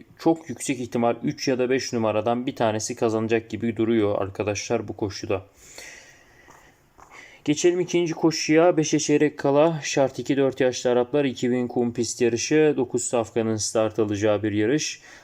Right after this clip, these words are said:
Arkadaşlar bu koşuda baktığımızda sizlere önereceğimiz ilk safkan, e, son yarışında dördüncülük elde etmesiyle birlikte ben burada ilk şansı tanıyorum. Beş numara Tuğba Atay'la başlıyorum arkadaşlar.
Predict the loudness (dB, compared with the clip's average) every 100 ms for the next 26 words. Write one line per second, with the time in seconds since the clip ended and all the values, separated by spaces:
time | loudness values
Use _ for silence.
0 | _ 0 2 0 -2 0 -2 0 -2 -2
1 | -2 0 0 2 0 0 0 0 -2 0
2 | 0 0 -4 -6 -2 0 2 0 -2 -2
3 | -2 -2 -4 -6 -8 -6 -4 -4 -4 -4
4 | -4 -4 -6 -18 -20 -16 -2 2 2 2
5 | 2 0 0 -2 -2 0 2 2 0 -2
6 | -2 2 2 2 0 -2 -4 -2 0 0
7 | -2 -6 -6 -6 -4 -4 -4 -2 0 0
8 | -2 -2 -2 -4 -6 -4 -4 -6 -6 -4
9 | -2 -2 -2 -4 -4 -4 -4 -2 0 2
10 | 0 0 0 0 0 -4 -2 -2 0 -2
11 | -4 -4 -4 -4 -4 -4